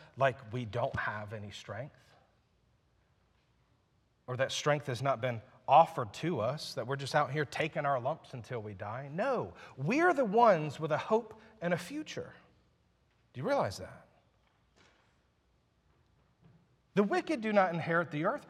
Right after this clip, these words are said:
The righteous do," God says. The enemies of God don't win.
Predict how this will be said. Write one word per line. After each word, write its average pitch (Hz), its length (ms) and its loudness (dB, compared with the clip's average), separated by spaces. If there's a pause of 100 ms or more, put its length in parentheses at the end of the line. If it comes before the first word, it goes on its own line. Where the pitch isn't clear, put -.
The 208 140 10
righteous 294 560 12
do," 285 580 4
God 123 260 2
says. - 580 -8 (2250)
The 180 120 0
enemies 285 380 4
of 202 100 -2
God 190 340 4
don't 233 360 6
win. 294 500 -8